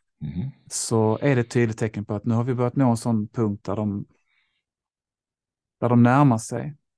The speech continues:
Speaker 2: för att då hitta material och publicera och peka på hur knäppa det är i den här rörelsen.
Speaker 1: Så de är bara ute efter
Speaker 2: Och det vill
Speaker 1: att,
Speaker 2: man inte.
Speaker 1: att, att, att, att ha negativ, eh, spridning av, av budskapen, eh,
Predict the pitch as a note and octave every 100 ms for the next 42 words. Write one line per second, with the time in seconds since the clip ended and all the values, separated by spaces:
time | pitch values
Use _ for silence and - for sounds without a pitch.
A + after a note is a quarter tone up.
0 | - C3 A2 - A2+ A2+ G#2 A#2 - _
1 | _ - B2+ - G#2+ G2+ - A#2+ A#2 G2+
2 | F2+ - G#2+ G#2+ - G#2 A2+ - - A2
3 | A2 - - F#2+ G#2+ A2 G#2+ - A2+ -
4 | G#2+ A2+ G#2 C#3 G#2 G#2+ G#2 G2+ G#2+ C3+
5 | - - - - - _ - D#3 F3 D3
6 | A#2+ D#3 D#3 F3 E3 C#3 A#2+ C3 B2+ G#2+
7 | A#2+ A#2 - _ C3 - C3 C3 B2 A#2+
8 | B2+ C3 C3 - C3+ C3 D#3 C3 G#2+ G2+
9 | A#2 G2+ G2 F#2+ - - _ _ - G2+
10 | G2 F#2+ - A#2 A#2+ C3+ B2 G2 F#2+ F2
11 | G#2+ F#2+ F#2 G#2+ G2 G#2 A#2 - G#2 F2
12 | - F2+ F2+ F2+ - - F#2 - F#2+ C2+
13 | G1+ B1+